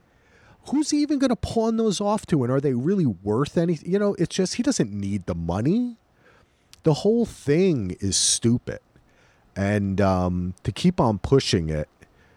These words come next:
and pushing it like that is, is really sad. Really, really sad.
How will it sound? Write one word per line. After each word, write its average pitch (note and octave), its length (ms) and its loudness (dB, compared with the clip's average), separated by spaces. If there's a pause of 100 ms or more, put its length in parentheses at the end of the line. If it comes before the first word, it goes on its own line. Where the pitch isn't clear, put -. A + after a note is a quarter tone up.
(120)
and F#2+ 200 -4
pushing C#3 400 2
it E2+ 140 -2
like E2+ 260 -4
that D#2+ 360 -2 (120)
is, F#2 600 -2 (760)
is C3+ 180 0
really A3+ 280 4
sad. E3+ 540 2 (1200)
Really, D#3+ 680 0
really C3+ 340 0
sad. E2+ 500 -4